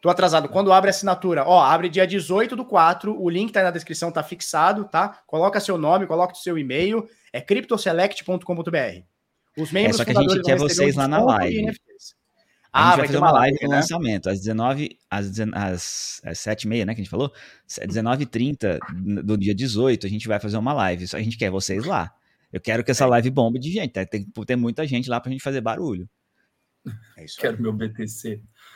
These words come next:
Speaker 3: Ó, o
Speaker 2: Quero
Speaker 3: pessoal
Speaker 2: meu
Speaker 3: já tá
Speaker 2: B T C.
Speaker 3: no chat ali pedindo B T C,
Speaker 1: Gravei e
Speaker 3: cara.
Speaker 1: printei, quero
Speaker 2: Gravei
Speaker 1: meu
Speaker 2: e printei.
Speaker 1: Bitcoin. É isso, é o Marcelo que vai dar. Fica tranquilo, ele vai dar
Speaker 3: Meu
Speaker 1: dois.
Speaker 3: Deus.
Speaker 2: É, vou sim.
Speaker 1: Podia
Speaker 2: A
Speaker 1: dar
Speaker 2: vantagem
Speaker 1: DeFi
Speaker 2: é que
Speaker 1: do zero como um dos brindes. Ó, interessante, hein? Podemos ver.
Speaker 2: Podemos fazer, podemos
Speaker 1: Uma boa,
Speaker 2: fazer.
Speaker 1: uma boa dica,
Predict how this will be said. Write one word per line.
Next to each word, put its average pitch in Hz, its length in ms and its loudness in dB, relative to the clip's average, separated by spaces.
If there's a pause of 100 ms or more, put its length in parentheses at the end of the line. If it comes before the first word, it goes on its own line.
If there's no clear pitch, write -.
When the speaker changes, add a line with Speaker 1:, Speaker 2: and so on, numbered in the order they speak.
(180)
Speaker 3:
Ó, 113 100 -6
o - 20 -4
Speaker 2:
Quero 104 120 -2
Speaker 3:
pessoal 98 180 0
Speaker 2:
meu 131 100 0
Speaker 3:
já - 60 -2
tá 143 100 2
Speaker 2:
B 147 60 -6
T 143 60 -8
C. - 60 -10
Speaker 3:
no 143 80 -2
chat 143 220 -4
ali 131 160 -6
pedindo 143 300 -10
B 151 80 -4
T 156 120 -8
C, - 20 -2
Speaker 1:
Gravei 147 340 0
e 165 40 2
Speaker 3:
cara. 196 120 2
Speaker 1:
printei, 208 380 -2
quero 120 120 -4
Speaker 2:
Gravei 117 200 2
Speaker 1:
meu - 120 0
Speaker 2:
e - 20 -6
printei. 107 180 -4
Speaker 1:
Bitcoin. 101 260 -8 (240)
É 120 140 -8
isso, 127 280 -8
é 95 40 -4
o 95 40 -6
Marcelo 107 340 -6
que - 80 -10
vai 180 100 -2
dar. 123 160 -4
Fica - 140 -20 (260)
tranquilo, 127 220 -8
ele 135 60 -4
vai 139 80 -4
dar 147 100 0
Speaker 3:
Meu 127 80 -4
Speaker 1:
dois. 113 340 -2
Speaker 3:
Deus. 117 220 0 (1000)
Speaker 2:
É, 90 280 0 (120)
vou 87 160 -8
sim. 82 220 -14 (600)
Speaker 1:
Podia 147 300 4
Speaker 2:
A - 60 6
Speaker 1:
dar 165 120 10
Speaker 2:
vantagem 131 220 2
Speaker 1:
DeFi 160 120 4
Speaker 2:
é 160 40 0
que 165 60 2
Speaker 1:
do 156 40 -2
zero 165 220 4
como 165 200 0
um 170 40 0
dos 185 140 2
brindes. 156 380 2
Ó, 160 40 -2
interessante, 175 720 2
hein? 185 240 -4 (600)
Podemos 113 440 -6
ver. 185 160 4
Speaker 2:
Podemos 82 280 -6
fazer, 160 420 -6
podemos 87 240 -2
Speaker 1:
Uma 117 60 0
boa, 127 140 2
Speaker 2:
fazer. 165 100 2
Speaker 1:
uma 135 120 0
boa 120 200 2
dica, 170 440 -4